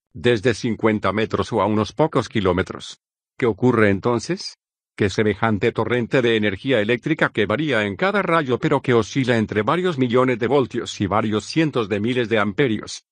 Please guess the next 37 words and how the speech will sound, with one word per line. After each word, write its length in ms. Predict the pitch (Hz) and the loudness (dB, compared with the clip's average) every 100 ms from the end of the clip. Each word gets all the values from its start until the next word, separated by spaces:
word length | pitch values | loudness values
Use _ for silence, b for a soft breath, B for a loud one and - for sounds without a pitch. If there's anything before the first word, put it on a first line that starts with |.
| - | -2
inducen 480 | 127 117 143 120 | 0 0 0 0
picos 320 | 101 143 113 104 | 0 -2 -2 -2
de 80 | |
tensión 560 | 107 117 107 - 135 85 - | 0 0 0 0 -2 -2 0
a 100 | 110 | 0
los 200 | 107 - | 0 2
cables 380 | 117 101 113 104 | 2 4 2 0
del 120 | 113 | 0
tendido 460 | 117 104 110 113 | 2 2 0 0
eléctrico 520 | 104 120 113 139 151 147 | 0 -2 -2 -4 -2 -2
que 140 | 117 | 0
van 160 | 104 107 | 0 0
por 240 | 113 101 | 0 2
la 100 | 104 | 0
calle 300 | 123 147 120 | 0 0 2
y 120 | 113 | 0
llevan 340 | 101 113 107 104 | 2 0 2 0
el 140 | 95 | -2
fluido 380 | 107 110 131 127 | -2 0 0 0
eléctrico 480 | 107 139 131 120 139 | 0 0 -2 -2 -2
a 60 | |
tu 160 | 127 113 | 0 0
hogar. 460 | 104 107 110 92 - _ _ _ | 0 2 -2 -2 -16 _ _ _
Este 260 | 147 160 123 | 0 0 0
tendido 580 | 120 107 113 113 78 69 _ _ | 0 0 0 -2 -4 -12 _ _
se 200 | - 123 | -4 -2
comporta 500 | - 101 165 156 - | 0 0 0 0 0
como 260 | 107 110 104 | 0 2 2
si 160 | - | 0
fuese 320 | 117 165 196 175 | 0 0 2 0
una 320 | 135 113 107 | 0 2 2
antena 380 | 107 - 127 117 | 2 2 2 2
y 80 | |
pueden 320 | 110 131 123 120 | 2 0 2 0
aparecer 460 | 110 123 117 117 | 0 -2 0 0
en 160 | 110 101 | 2 2
él 180 | 98 | 0